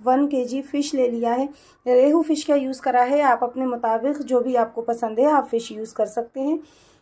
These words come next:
इसको marinate कर देना है। तो इसमें कुछ मसाला ऐड कर देंगे, जिसमें हमने लिया है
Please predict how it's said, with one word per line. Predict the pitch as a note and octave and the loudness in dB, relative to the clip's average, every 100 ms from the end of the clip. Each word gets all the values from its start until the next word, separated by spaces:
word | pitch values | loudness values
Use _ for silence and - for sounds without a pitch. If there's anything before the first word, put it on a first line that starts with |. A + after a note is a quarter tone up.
| _ D4 | _ -18
इसको | B3 D4+ | -8 -2
marinate | C#4 B3+ C4 D4 D#4 | 0 0 0 -2 0
कर | D#4+ C#4 | -2 -2
देना | C4+ C4 | -2 -4
है। | C4+ D4+ | -4 -4
तो | D4+ | -4
इसमें | - C#4+ | -4 -6
कुछ | D4 D4 | -6 -4
मसाला | B3+ B3 A3+ B3 | -4 -2 -2 -2
ऐड | C#4+ C#4+ | -4 -6
कर | C4+ A#3 | -8 -8
देंगे, | A#3+ A#3+ C#4 | -8 -8 -8
जिसमें | C#4 B3+ C4+ | -8 -8 -8
हमने | B3 A#3+ A#3+ | -6 -6 -6
लिया | A#3 A3 | -4 -4
है | A3 C#4 | -2 -4